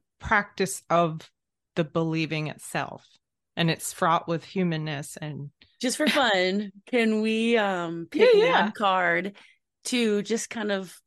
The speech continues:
Speaker 2: sum up the conversation today and maybe just the whole journey in, in itself? Um, I'm gonna cut my deck eight times just for fun.
Speaker 1: Okay, I shuffle six times.
Speaker 2: Oh,
Speaker 1: That's what I
Speaker 2: okay.
Speaker 1: do.
Speaker 2: And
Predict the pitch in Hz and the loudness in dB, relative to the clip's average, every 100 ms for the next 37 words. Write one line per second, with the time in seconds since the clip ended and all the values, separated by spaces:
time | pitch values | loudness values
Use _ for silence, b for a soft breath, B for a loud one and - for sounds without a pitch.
0 | _ _ - - 247 247 233 - - 226 | _ _ -14 -2 2 2 2 -2 -10 -6
1 | 226 214 208 214 214 - 165 165 226 240 | -4 -2 -2 -2 -2 -4 -10 0 2 4
2 | 226 214 180 180 185 190 180 180 - 139 | 4 4 2 -2 -2 -4 -6 -8 -8 -6
3 | 175 170 170 170 - _ _ _ - 165 | -2 0 0 -2 -6 _ _ _ -4 0
4 | 175 175 170 - - - - 175 - 160 | 0 0 -2 -6 -14 -10 -6 -4 -2 -2
5 | 220 - B B B B B _ 190 185 | -2 -6 B B B B B _ 0 2
6 | 165 175 214 247 226 - 220 214 202 185 | 2 0 2 0 -2 -4 -4 -2 -4 -4
7 | 180 - 160 - 165 139 - 160 - - | -6 -6 -8 -6 -6 -4 -6 -8 -10 -12
8 | - _ 180 - 160 - - - 165 262 | -16 _ -12 -10 -10 -8 -6 -4 -4 0
9 | 220 202 208 185 226 208 190 175 185 - | 0 2 2 4 4 2 0 -4 -8 -10
10 | - 147 156 185 - _ 226 214 220 180 | -14 -14 -14 -16 -20 _ 2 2 0 -4
11 | 160 - _ _ _ 202 214 208 202 202 | -4 -12 _ _ _ -4 0 0 2 2
12 | 196 190 190 | 0 -2 -4